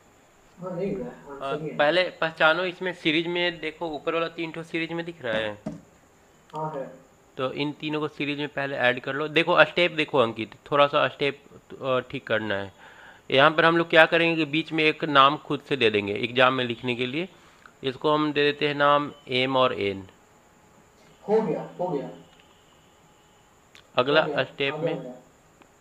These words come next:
Speaker 1: थ्री ओम आ गया, मैं आपको steps भेज देता हूँ।
Speaker 2: हाँ, करो।
Speaker 1: फिर मेरा calculation वही वापस error हो गया था calculation का। वही,
Speaker 2: हम्म।
Speaker 1: थोड़ा वो ऊपर नीचे था।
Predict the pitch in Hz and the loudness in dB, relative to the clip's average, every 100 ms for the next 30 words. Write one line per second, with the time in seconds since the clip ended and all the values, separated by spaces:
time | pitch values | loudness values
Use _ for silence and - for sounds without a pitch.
0 | - 180 202 185 156 160 175 175 175 180 | -12 -4 -2 -2 -4 -4 0 2 0 -2
1 | 196 185 175 165 147 135 127 123 - 123 | -8 -4 -4 -4 -8 -10 -14 -16 -16 -12
2 | 135 113 101 107 123 - - 113 107 107 | -2 0 0 -4 -18 -18 -8 -6 -6 -12
3 | _ _ 196 190 214 226 202 185 214 208 | _ _ -6 -4 -2 -2 -2 -2 -2 -2
4 | 233 226 233 - 233 226 202 185 156 143 | 0 0 0 -2 -2 -2 -2 -2 -4 -6
5 | 143 - - - 127 123 120 - - - | -10 -12 -14 -14 -18 -16 -18 -20 -20 -20
6 | _ 123 117 - 107 113 - 135 135 135 | _ -10 -6 -6 -8 -14 -20 -14 -10 -10
7 | - - 202 147 143 147 - 233 - - | -12 -18 -18 -16 -14 -14 -14 -18 -20 -20